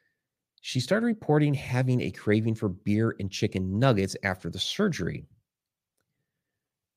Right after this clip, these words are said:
The heart transplant recipient also began to have recurring dreams about a man named Tim. Upon searching the obituaries, Sylvia found out her donor's name was Tim, and that he loved all of the food that she started craving.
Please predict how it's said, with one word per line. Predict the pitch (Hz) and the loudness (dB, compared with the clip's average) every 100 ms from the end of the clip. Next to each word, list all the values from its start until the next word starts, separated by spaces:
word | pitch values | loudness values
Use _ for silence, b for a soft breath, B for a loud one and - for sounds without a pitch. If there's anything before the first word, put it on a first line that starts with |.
| _ | _
The | 101 | -2
heart | 98 127 | 2 2
transplant | - 117 - 107 80 | 2 0 2 0 0
recipient | - 95 101 - - | -2 -2 -2 -2 -2
also | 104 117 123 113 110 | -2 0 2 2 2
began | - 98 95 104 | -2 -4 -2 0
to | 98 | 0
have | 98 | -2
recurring | 95 - 101 92 85 | -2 -2 -2 -2 -4
dreams | 92 104 139 143 131 | -4 0 2 2 2
about | 101 101 | 2 2
a | |
man | 95 92 98 95 | 0 -2 -2 -4
named | 90 90 90 - | -6 -6 -6 -10
Tim. | - - 160 71 - - _ _ _ _ _ _ _ | -8 -2 -2 -2 -8 -16 _ _ _ _ _ _ _
Upon | 107 98 | -4 0
searching | - 160 143 | 2 4 6
the | 131 | 6
obituaries, | 120 120 117 110 104 104 101 - _ _ _ _ | 6 4 2 4 6 4 2 -6 _ _ _ _
Sylvia | - 113 113 117 | 0 4 4 4
found | - 107 104 | 2 2 2
out | 104 | 2
her | 101 90 | 0 -2
donor's | 95 95 90 | 0 -2 -4
name | 90 85 | -6 -6
was | 82 | -8
Tim, | - 185 190 190 190 _ _ _ _ | -6 -2 0 -2 -6 _ _ _ _
and | 95 | -4
that | 95 | -4
he | 85 98 | -2 -2
loved | 92 107 117 - _ | 4 4 4 0 _
all | 107 110 117 | 0 2 2
of | |
the | 113 | -2
food | - 92 92 90 - | -4 0 0 -2 -8
that | 90 90 90 - _ _ | -8 -6 -6 -8 _ _
she | - 92 | -10 -8
started | - 82 85 82 | -6 -8 -8 -4
craving. | - 110 87 | 4 4 4